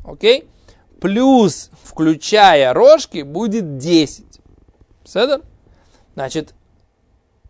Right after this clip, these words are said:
значит, гойхой с альгаба мизбех, если они высотой, да, над жертвенником, они ама, да, альгаба, хейхим, как такое может быть? То есть нужно, чтобы они,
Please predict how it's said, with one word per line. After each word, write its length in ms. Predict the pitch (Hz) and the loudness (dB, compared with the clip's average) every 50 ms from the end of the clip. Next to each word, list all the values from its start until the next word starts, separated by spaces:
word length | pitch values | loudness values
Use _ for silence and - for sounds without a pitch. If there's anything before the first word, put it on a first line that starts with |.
| _ _ - | _ _ -16
значит, 360 | 143 143 - 135 135 131 139 | -14 -12 -12 -12 -14 -14 -10
гойхой 420 | 131 139 196 240 277 269 - 226 214 | -2 4 6 6 6 6 2 -2 -2
с 80 | - | 0
альгаба 420 | 170 151 160 170 185 190 196 190 180 | -4 -2 2 2 2 2 2 0 -2
мизбех, 400 | 175 170 151 147 147 131 120 113 | -2 -8 -8 -6 -6 -6 -6 -6
если 260 | 123 151 165 - 170 | -8 -8 -6 -4 -6
они 560 | 147 143 139 143 156 180 208 196 165 123 - _ _ - _ _ _ _ _ _ _ _ _ _ _ _ _ - | -4 -4 -6 -8 -8 -8 -8 -8 -8 -8 -12 _ _ -20 _ _ _ _ _ _ _ _ _ _ _ _ _ -20
высотой, 1040 | 147 135 139 156 156 - - 160 151 143 _ - - 220 214 190 165 127 117 113 _ - | -16 -12 -8 -8 -8 -4 0 0 0 -2 _ -2 0 2 4 4 2 0 -4 -10 _ -18
да, 380 | - 135 143 151 165 180 - _ _ _ _ _ _ _ _ _ - | -12 -8 -6 -6 -6 -6 -10 _ _ _ _ _ _ _ _ _ -12
над 440 | 143 147 160 165 165 151 139 - _ - | -8 -2 0 0 0 0 -2 -4 _ -14
жертвенником, 640 | 135 139 160 170 160 - 143 139 135 - - 123 120 | -6 -2 -2 -2 -2 -4 -12 -14 -14 -12 -12 -12 -12
они 300 | 123 131 135 131 123 _ _ _ _ - | -10 -10 -10 -12 -12 _ _ _ _ -6
ама, 720 | 143 139 135 139 151 165 185 208 247 311 349 370 370 - _ _ _ _ _ _ _ _ _ _ - | -4 -4 -4 -4 -6 -6 -6 -4 -4 -4 -4 -6 -6 -10 _ _ _ _ _ _ _ _ _ _ -14
да, 180 | 151 156 160 | -10 -8 -8
альгаба, 220 | 151 151 170 170 151 | -6 -4 -4 -4 -4
хейхим, 760 | 156 151 147 151 151 143 135 143 165 220 247 226 - 214 208 - 202 156 139 | -6 -6 -6 -6 -8 -6 -4 -2 -2 -2 -2 -2 -4 -8 -6 -6 -8 -8 -6
как 180 | - 175 175 | -6 -6 -6
такое 240 | - 196 180 190 202 | -6 -12 -8 -8 -8
может 220 | 208 208 208 196 196 | -6 -6 -8 -10 -12
быть? 180 | 202 214 - | -16 -16 -16
То 460 | _ _ _ _ _ _ _ _ - - | _ _ _ _ _ _ _ _ -20 -20
есть 100 | 135 - | -14 -8
нужно, 300 | 190 240 262 233 233 214 | -6 -4 -4 -2 -2 -4
чтобы 320 | 185 - 220 208 180 180 165 | -2 -2 -2 0 2 2 2
они, 640 | 156 151 156 160 180 208 226 233 214 170 131 107 | 2 2 -2 -2 -2 -2 -2 -2 -2 -4 -6 -10